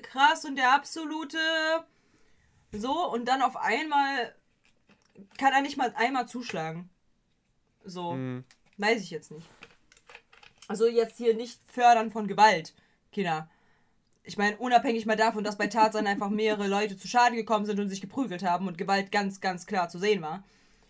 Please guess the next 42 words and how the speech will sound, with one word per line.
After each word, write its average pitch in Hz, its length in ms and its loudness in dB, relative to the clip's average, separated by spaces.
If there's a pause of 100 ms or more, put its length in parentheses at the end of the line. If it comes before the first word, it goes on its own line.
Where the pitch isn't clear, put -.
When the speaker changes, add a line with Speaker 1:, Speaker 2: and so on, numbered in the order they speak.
Speaker 1:
hätte 226 160 -4
ich 233 80 -6
mir 247 120 4
halt 240 200 6
ein, 285 420 2
einmal 277 480 2
Schlagen 262 440 6
irgendwie 214 320 -4
mehr 220 340 2
von 240 260 -2
Tarzans 208 440 2
Seite 180 320 -2
gewünscht. 156 420 -16 (580)
Ich - 60 -12
meine, 233 160 -2
Diggi, 285 260 -8
der 277 140 2
Speaker 2:
Ja. 254 160 4
Speaker 1:
hat - 60 0
halt 247 180 0
einen 247 100 -8
Leoparden 220 500 0
umgebracht. 175 460 -6 (300)
So, 214 220 0
als 220 200 2
ob 233 140 -4
er 240 100 4
nicht 247 240 -4
in 240 80 -2
der 208 100 2
Lage 220 360 4
wäre, 214 240 -2
irgendeinem 208 500 -2
Dude 269 260 -4
mit 214 160 -2
einem 202 100 -2
Bierbauch 202 400 0
eine 208 220 -2
reinzupfeffern. 170 800 -6 (200)
Weißt 190 200 -6
du? 254 160 -8 (300)
Speaker 2:
Mhm. 143 440 -2